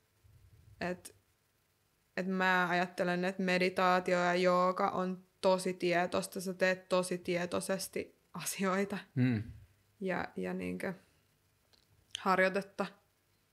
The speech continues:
Speaker 1: Et se on, ei se, ei se synny ihan sillai. Totta kai on sitten se puoli, että, et niinkö,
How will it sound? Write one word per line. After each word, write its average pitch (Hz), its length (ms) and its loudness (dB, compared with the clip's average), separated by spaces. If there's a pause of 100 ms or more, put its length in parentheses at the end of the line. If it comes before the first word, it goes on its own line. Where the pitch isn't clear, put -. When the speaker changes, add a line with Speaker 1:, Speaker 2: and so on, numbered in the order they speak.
(840)
Speaker 1:
Et 180 180 -2 (160)
se 185 160 4
on, 190 240 4
ei 190 180 6
se, 196 220 4
ei 190 160 2
se 196 100 -2
synny 185 380 2
ihan 175 280 -2
sillai. 170 540 -4 (760)
Totta 208 220 2
kai 190 280 10
on 185 140 4
sitten 180 280 0
se 180 160 -2
puoli, 170 420 2
että, - 400 -2
et 180 140 -2
niinkö, 170 440 -4